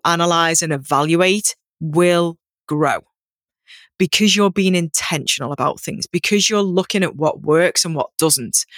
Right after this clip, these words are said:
And very quickly, if you do this with everything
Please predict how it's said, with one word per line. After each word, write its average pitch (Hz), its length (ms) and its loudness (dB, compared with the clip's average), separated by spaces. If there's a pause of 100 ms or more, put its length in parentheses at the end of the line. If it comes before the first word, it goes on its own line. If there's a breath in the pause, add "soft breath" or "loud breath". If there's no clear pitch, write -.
(280 loud breath)
And 175 160 2
very 196 300 2
quickly, 214 520 0
if - 180 -6
you 165 120 -2
do 175 360 0
this - 440 0
with 165 200 2 (180)
everything 180 640 0